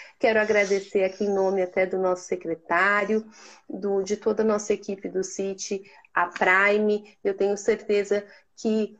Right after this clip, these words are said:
nós vamos nos empenhar ao máximo pra dar o melhor pra população. Tenho certeza que a, a Prime já está fazendo isso, né? Ela não vai fazer, ela já está fazendo. E você fique ligadinho aqui conosco na T V Inovação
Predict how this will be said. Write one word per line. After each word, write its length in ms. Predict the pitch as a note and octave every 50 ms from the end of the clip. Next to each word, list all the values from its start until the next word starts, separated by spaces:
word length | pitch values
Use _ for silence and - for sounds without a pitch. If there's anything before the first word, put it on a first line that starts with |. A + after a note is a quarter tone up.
| _ _
nós 220 | - G3+ G3+ G3+ G3+
vamos 240 | A3+ A3+ A#3 A#3 A3
nos 220 | A#3+ A#3 A3 G#3+
empenhar 640 | B3+ C4+ C#4 C#4 - D4 C4+ B3+ A#3+ A#3 G#3+ G#3 A3+
ao 80 | C4
máximo 840 | C#4 C4+ C4+ C4 B3+ A#3+ A#3 A3+ A#3 A#3 A3+ - - - B3 A#3+ A#3
pra 180 | A3+ A#3 G#3 G#3
dar 140 | G3 G#3 G#3
o 60 | G3+
melhor 540 | G3+ F#3+ F3+ F3+ F3+ G3 G3+ G#3+ A3 A3 A3
pra 140 | - G3+
população. 800 | F#3+ - G3 F#3 - - F#3 F3+ E3+ E3+ - - G#3+ G3+ G#3 G3+
Tenho 260 | G3+ - G3+ G3+ G3
certeza 960 | F#3 - - G3+ F#3+ F#3+ - _ _ _ - G#3+ G#3 G#3 G#3 G3 F#3 F#3+ E3+ - - - _ - - - - - -
que 80 | - G#3
a, 60 | E3
a 120 | - - G3
Prime 300 | - G#3+ G3+ G3+ G#3 G3+
já 160 | G3 G#3+ A3+
está 420 | B3+ A3+ - - - A3+ A3 A#3
fazendo 460 | A3+ - F#3+ F3+ F#3 F#3 F3+ F3+ E3+
isso, 200 | F3+ G3 F#3+ -
né? 80 | F#3 F3
Ela 120 | F3 F#3
não 80 | F#3+ F#3
vai 200 | F3+ F#3 F#3 F#3+
fazer, 280 | F#3 - F3+ E3 E3 E3+
ela 200 | F3 F3 F3 E3
já 280 | D#3+ E3+ F3 F#3+ F#3+
está 300 | G3 F#3+ - - G3 F3+
fazendo. 800 | - - E3 D#3 D3+ D3 D3+ E3 E3+ F3+ F#3+ G3+ G3+ F#3+ G#3 G#3 - - - - - - - _ _ _ -
E 380 | A#3+ C4 C#4 D4 D4+ D4 - - _ _
você 280 | - A3 G#3 - A#3 A#3
fique 400 | A3+ - - C4 B3+ C4+ C4+ D4
ligadinho 580 | C4 C4+ B3+ A#3 A#3+ A3+ A3 G3+ G3+ G#3+ A3 G#3+
aqui 240 | G3+ G3+ - G#3+ G#3
conosco 580 | - - G3 G3 G3 G3+ G3 G3+ G3 - -
na 140 | G#3+ G3 F#3
T 220 | F3+ - - F#3+ F3+
V 180 | F3 F#3 F3
Inovação 920 | F3+ F3+ F3+ F3 E3+ E3+ D#3+ D#3 D#3 - - - - F3+ G3 G#3+ A#3+ A#3 -